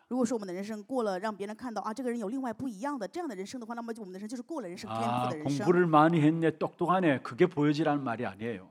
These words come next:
Speaker 1: 不是让别人看到，啊，我很聪明啊，学识很高。
Speaker 2: 저 사람이 하나님이 함께 하시는구나, 그게 느껴져야 돼요.
Speaker 1: 让别人要感受到，啊，这个人有神与他同在。
Speaker 2: 보디발이 요셉을 바라보면서 그 사실을 보게 되었죠.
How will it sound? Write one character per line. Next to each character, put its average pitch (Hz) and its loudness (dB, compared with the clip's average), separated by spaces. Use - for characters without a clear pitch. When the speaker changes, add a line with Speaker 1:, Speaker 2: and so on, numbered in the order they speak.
Speaker 1:
不 214 -4
是 247 -6
让 269 0
别 208 -4
人 220 -6
看 269 -4
到， 226 -2
啊， 294 -2
我 254 -4
很 220 -10
聪 320 -4
明 277 -4
啊， 247 -2
学 247 -6
识 320 -8
很 220 -10
高。 190 -4
Speaker 2:
저 - -14
사람이 110 -2
하나님이 190 0
함께 196 2
하시는구나, 151 0
그게 135 -2
느껴져야 120 -4
돼요. - -20
Speaker 1:
让 285 -4
别 262 -2
人 285 0
要 294 2
感 220 -6
受 240 -8
到， 233 -4
啊， 262 -8
这 359 -8
个 294 -4
人 240 -6
有 220 -4
神 240 -6
与 233 -6
他 202 -6
同 180 -10
在。 175 -6
Speaker 2:
보디발이 151 8
요셉을 151 4
바라보면서 127 2
그 160 4
사실을 143 0
보게 131 -4
되었죠. 98 -12